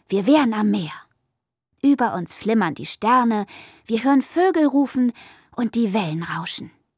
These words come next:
Als das Eis aufgegessen ist, sagt Lotti: „Komm, jetzt zeige ich dir noch unseren Hof. Da gibt es zwei richtige Schaukeln.“ Hier hat Lotti oft allein geschaukelt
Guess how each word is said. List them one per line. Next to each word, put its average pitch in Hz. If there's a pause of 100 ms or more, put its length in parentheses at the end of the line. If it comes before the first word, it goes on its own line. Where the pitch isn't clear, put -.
(1000)
Als 175
das 165
Eis 220
aufgegessen 302
ist, -
sagt 247
Lotti: 233 (760)
„Komm, - (340)
jetzt -
zeige 269
ich -
dir 240
noch 214
unseren 196
Hof. 180 (500)
Da 226
gibt 277
es 294
zwei 339
richtige 392
Schaukeln.“ 208 (600)
Hier 381
hat 269
Lotti 240
oft -
allein 196
geschaukelt 185